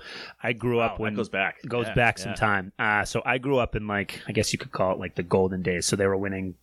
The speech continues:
Speaker 1: Premier League championships all the time. They were winning F A Cups. They were,
Speaker 2: Mm-hmm.
Speaker 1: you know, they were doing always really well. And David Beckham was a part of that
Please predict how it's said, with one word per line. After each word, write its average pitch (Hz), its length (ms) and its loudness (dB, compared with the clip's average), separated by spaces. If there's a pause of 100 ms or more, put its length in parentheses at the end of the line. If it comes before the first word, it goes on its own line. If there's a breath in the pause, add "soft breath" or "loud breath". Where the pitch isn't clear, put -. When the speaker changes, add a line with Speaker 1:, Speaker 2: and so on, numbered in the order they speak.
(340)
Speaker 1:
Premier 107 300 2
League 104 120 2
championships 104 560 0
all 92 80 2
the 87 80 -6
time. 120 380 0
They 98 60 -4
were 92 100 -4
winning 92 420 -6
F 101 180 -4
A 117 140 2
Cups. - 360 -2
They 98 120 -4
were, 90 300 2
Speaker 2:
Mm-hmm. - 460 -12
Speaker 1:
you 110 80 -6
know, 98 120 2
they 101 80 4
were 104 80 4
doing 107 220 0
always 98 220 0
really 92 180 -2
well. 110 200 4
And 98 80 -2
David 98 220 0
Beckham 95 240 0
was 92 120 -6
a - 40 -6
part - 320 2
of 95 120 -4
that 92 320 2